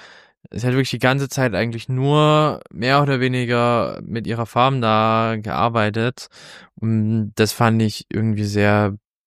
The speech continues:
beeindruckend, wie man das so durchziehen kann und damit halt auch, ja, zufrieden sein kann quasi.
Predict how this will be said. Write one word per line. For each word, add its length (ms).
beeindruckend, 800
wie 20
man 140
das 180
so 420
durchziehen 440
kann 420
und 420
damit 300
halt 180
auch, 400
ja, 140
zufrieden 460
sein 280
kann 300
quasi. 500